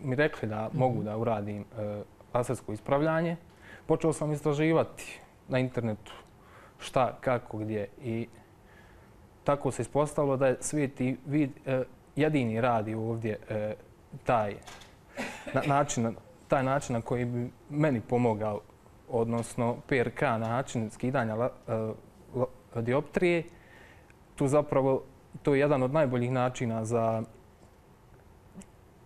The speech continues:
Speaker 1: za sportiste i
Speaker 2: Mhm.
Speaker 1: ve-, većinom sportisti pribjegavaju tome jer ne ostavlja nikakve posljedice, nema zarezivanja oka, ne ostaju ožiljci na oku. E, jeste malo duži oporavak nego kod LASIK metode,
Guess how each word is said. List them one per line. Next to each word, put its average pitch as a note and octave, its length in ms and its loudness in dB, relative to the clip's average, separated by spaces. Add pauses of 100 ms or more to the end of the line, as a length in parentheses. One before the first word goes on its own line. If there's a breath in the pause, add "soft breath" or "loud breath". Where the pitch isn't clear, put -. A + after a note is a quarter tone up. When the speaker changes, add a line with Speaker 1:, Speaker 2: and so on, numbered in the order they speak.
Speaker 1:
za C3 160 0
sportiste B2 760 -2
i A#2 240 -2
Speaker 2:
Mhm. C3+ 200 -4
Speaker 1:
ve-, B2+ 140 0
većinom C3+ 380 0
sportisti - 600 -2 (160)
pribjegavaju B2+ 600 2
tome C#3+ 380 2
jer C#3 260 0
ne D3 120 2
ostavlja D3 360 2
nikakve C#3+ 360 -2
posljedice, B2 520 -2
nema A#2 300 0
zarezivanja B2 720 0
oka, B2 340 -2 (460 loud breath)
ne B2+ 100 4
ostaju B2 320 2
ožiljci C3 440 2
na B2 160 2
oku. A#2+ 320 0 (340)
E, A#2 220 2 (260)
jeste C#3 320 2
malo B2 240 4
duži A#2 240 4
oporavak A2 460 2
nego A2 220 -2
kod A2 200 -2
LASIK C3 380 0
metode, C#3+ 560 2